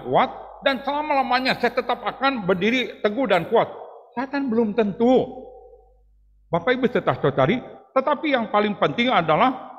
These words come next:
seseorang yang pernah terjatuh, seseorang yang pernah gagal, seseorang yang pernah salah,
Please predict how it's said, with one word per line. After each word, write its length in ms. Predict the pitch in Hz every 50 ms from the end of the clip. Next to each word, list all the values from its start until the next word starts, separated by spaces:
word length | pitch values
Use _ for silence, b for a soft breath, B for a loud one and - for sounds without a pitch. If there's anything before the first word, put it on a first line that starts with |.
| - - - - - _
seseorang 560 | - 262 262 277 277 285 302 302 381 381 370
yang 320 | 285 202 208 196 - - -
pernah 240 | 202 196 170 -
terjatuh, 720 | - - 147 127 117 127 120 117 - 208 240 226 - - -
seseorang 560 | - 262 247 - 277 262 285 302 302 311 294
yang 160 | 240 214 -
pernah 320 | - 220 208 185 180 156 131
gagal, 480 | 151 143 127 110 127 156 220 302 - - - - - - - 254
seseorang 400 | - 262 247 247 285 302 294 285
yang 240 | 269 247 - -
pernah 160 | - 214 202 170 -
salah, 320 | 165 143 135 175 - 208